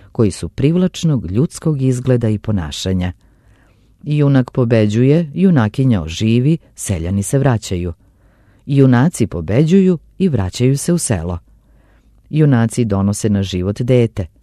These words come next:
Junaci se ponovo rađaju kao deca. Uprkos tome što je devojka oživela, junaci ne mogu da žive i postaju duhovi u obliku vukova, zaštitnici isposnika.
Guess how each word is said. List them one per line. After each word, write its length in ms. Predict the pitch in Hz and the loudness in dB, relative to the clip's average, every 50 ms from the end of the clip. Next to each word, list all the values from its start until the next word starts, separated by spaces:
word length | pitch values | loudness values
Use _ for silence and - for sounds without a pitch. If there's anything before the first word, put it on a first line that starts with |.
| _ _ _ _ _ _ _ _ _ _ - | _ _ _ _ _ _ _ _ _ _ -6
Junaci 560 | 123 127 131 127 127 117 107 101 - - 110 | -2 2 2 4 4 4 2 0 -2 -4 -4
se 160 | - - 90 | -4 -6 -8
ponovo 560 | - - - 131 139 156 165 170 160 160 160 | -8 -6 -4 -2 0 0 0 0 0 0 0
rađaju 480 | - 104 95 95 95 101 113 120 123 127 | 0 0 -2 -2 -2 -2 0 0 0 0
kao 300 | - - 113 101 101 117 | -2 -2 -2 -2 -2 0
deca. 460 | 123 123 95 85 - - - 95 87 - _ _ _ _ _ _ _ _ _ _ _ _ _ _ _ - | 0 -2 -2 -2 -6 -8 -8 -8 -10 -10 _ _ _ _ _ _ _ _ _ _ _ _ _ _ _ -4
Uprkos 500 | 175 165 135 147 139 - 139 131 - - | -2 0 0 0 0 0 0 -4 -2 -2
tome 280 | - 143 139 135 131 | 0 0 2 2 2
što 180 | 123 - - 127 | 0 0 0 0
je 80 | 120 117 | 0 2
devojka 480 | 120 123 127 127 135 127 - - 104 | 2 2 2 2 0 -2 -2 -2 -4
oživela, 600 | 90 90 90 92 113 135 143 143 160 151 147 131 120 - _ _ | -4 -4 -4 -2 -2 0 2 2 2 2 2 0 -2 -4 _ _
junaci 680 | 135 139 139 131 123 120 123 139 135 - - 156 143 - - | -2 0 2 2 4 2 2 0 0 -2 -4 -4 -4 -4 -4
ne 280 | - 107 127 135 135 139 | -2 0 2 4 4 4
mogu 240 | 147 151 139 123 98 | 2 2 0 -2 -2
da 120 | 78 85 | -2 -4
žive 360 | 90 92 110 123 127 131 131 | -4 -2 -2 0 2 2 2
i 60 | 110 98 | 0 0
postaju 500 | - 107 104 104 - - 107 90 78 78 | -2 -2 -4 -4 -4 -4 -4 -4 -4 -4
duhovi 480 | 85 110 127 127 - 185 170 160 127 | -4 -4 -4 -2 -2 -2 0 0 0
u 80 | 95 90 | 0 -2
obliku 400 | 92 92 90 92 85 - - 80 | -2 -2 -4 -4 -6 -8 -10 -10
vukova, 560 | 78 95 131 165 - - - 170 156 156 139 - - _ _ _ _ | -4 -2 -2 -2 -2 0 0 2 2 0 0 -2 -6 _ _ _ _
zaštitnici 880 | - 101 104 117 113 113 123 - - 143 - - 127 117 107 - - 110 | -10 -4 -2 0 0 0 -2 -2 -4 -6 -2 0 -2 -2 -2 -2 -4 -4
isposnika. 720 | 101 87 - - - 92 - - - 87 82 - - 107 | -4 -6 -6 -8 -8 -8 -8 -6 -8 -8 -6 -4 -4 -4